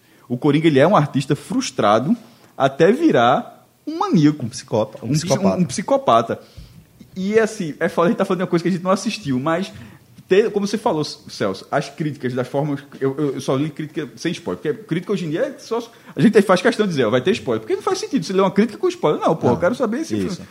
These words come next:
Speaker 1: sem saber o filme. E as críticas dessa forma, e o trailer, como ele foi apresentado, mas desconsiderando Esquadrão Suicida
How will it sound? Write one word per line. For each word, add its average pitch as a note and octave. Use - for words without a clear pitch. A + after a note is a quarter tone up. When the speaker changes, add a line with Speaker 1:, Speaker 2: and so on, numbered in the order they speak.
Speaker 1:
sem G#3+
saber G#3+
o A#3+
filme. A2+
E D#3
as D3
críticas C3
dessa E3+
forma, G#2+
e F3+
o G3
trailer, A2+
como D#3
ele D#3
foi F3
apresentado, D3
mas B2+
desconsiderando C3+
Esquadrão C3
Suicida G#2+